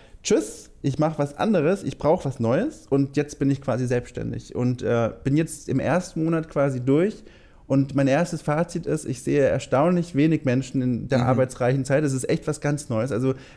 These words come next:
Speaker 1: man ist wirklich viel, viel mit sich, äh, zu tun, äh, hat viel mit sich zu tun, äh, aber sonst gefällt's mir sehr gut, ja.
Speaker 2: Das freut mich sehr. Also, da, auch als ich deine Ankündigung gesehen habe, dass du dich selbstständig machst, dachte ich mir so, „Das ist sehr gut.“
Speaker 1: Ja.
Speaker 2: Weil ich schon, äh, wusste, also,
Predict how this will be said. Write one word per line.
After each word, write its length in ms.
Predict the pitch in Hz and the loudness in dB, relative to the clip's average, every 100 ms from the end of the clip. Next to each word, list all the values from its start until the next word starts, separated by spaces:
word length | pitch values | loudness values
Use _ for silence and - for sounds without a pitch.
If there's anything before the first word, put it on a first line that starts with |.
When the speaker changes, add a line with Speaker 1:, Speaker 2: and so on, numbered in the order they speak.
| - | -2
Speaker 1:
man 160 | 131 | 0
ist 140 | 135 139 | 0 -2
wirklich 260 | 160 151 | -4 -6
viel, 260 | - 175 202 | -8 -4 -4
viel 200 | 196 170 | -2 -2
mit 240 | 156 147 | -2 -2
sich, 340 | - 170 - - | -6 -6 -8 -10
äh, 400 | - - - - | -8 -8 -10 -10
zu 140 | - | -10
tun, 420 | - - 180 208 - - - - | -8 -6 -6 -6 -10 -20 -20 -6
äh, 120 | 127 | -2
hat 140 | 139 143 | -2 -4
viel 160 | - | -4
mit 120 | 175 156 | -4 -2
sich 160 | 170 | -4
zu 100 | 165 | -6
tun, 360 | 143 175 160 156 | -8 -4 -4 -4
äh, 40 | 80 - | -8 -6
aber 160 | 127 123 | -2 0
sonst 240 | 139 - | 0 -2
gefällt's 280 | 160 143 - | -4 -4 -4
mir 60 | |
sehr 160 | 127 113 | -6 -6
gut, 300 | 110 107 - | -8 -12 -12
ja. 160 | - - 120 - | -14 -14 -18 -12
Speaker 2:
Das 100 | 123 | -10
freut 220 | - 131 | -6 -4
mich 100 | 131 | -2
sehr. 220 | 131 123 | -2 -2
Also, 260 | 101 107 95 | 0 -2 -2
da, 240 | 101 113 - | -2 -2 0
auch 140 | 120 | 0
als 160 | 127 123 | -2 -2
ich 80 | |
deine 220 | 113 113 110 | -2 -2 0
Ankündigung 360 | 139 127 110 | -2 0 -2
gesehen 280 | 107 110 104 | -2 -2 -2
habe, 160 | 101 107 | 0 -2
dass 100 | - | -2
du 60 | |
dich 100 | 104 | -2
selbstständig 380 | 110 - 107 104 | -2 -2 -8 -6
machst, 160 | 107 104 | -6 -6
dachte 100 | - | -6
ich 40 | |
mir 60 | 101 | -4
so, 120 | 98 | -4
„Das 220 | 90 110 | -2 -4
ist 60 | - | 0
sehr 160 | 104 85 | -2 -2
gut.“ 240 | 87 - - | -8 -8 -2
Speaker 1:
Ja. 180 | 131 - | -2 0
Speaker 2:
Weil 100 | 107 | 0
ich 120 | 107 | 0
schon, 280 | - 113 110 | 0 0 2
äh, 300 | 92 110 107 | 2 2 2
wusste, 320 | 113 131 - | -2 -2 0
also, 240 | 113 117 | 2 2